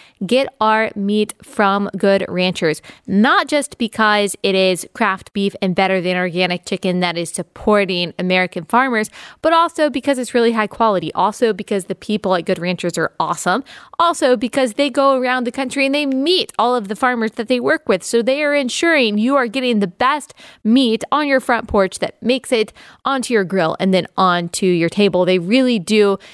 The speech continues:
make, uh, make getting your meat as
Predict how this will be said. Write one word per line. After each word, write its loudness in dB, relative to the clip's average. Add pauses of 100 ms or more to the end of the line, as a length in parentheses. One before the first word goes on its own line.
(160)
make, 2 (360)
uh, -2 (200)
make 2 (100)
getting 2
your 0
meat 0
as 0